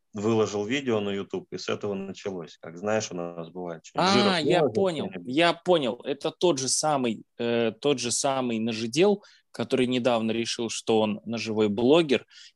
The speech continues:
Speaker 2: и решил обратиться к одному известному магазину, чтобы ему бесплатно прислали конкретно нож, который ему понравился.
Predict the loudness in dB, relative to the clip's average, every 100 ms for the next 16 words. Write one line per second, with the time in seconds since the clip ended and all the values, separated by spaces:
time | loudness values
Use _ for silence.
0 | -2 2 4 2 0 -2 0 -2 -4 -8
1 | -4 -4 -4 -6 -6 -2 -2 0 0 -2
2 | -2 -2 0 0 0 0 -4 -4 -4 -2
3 | 0 2 2 2 0 -4 -4 -4 -4 -4
4 | -2 -6 -6 -6 0 0 0 -2 -2 -4
5 | -6 -4 -4 -2 -2 0 0 -2 -6 -12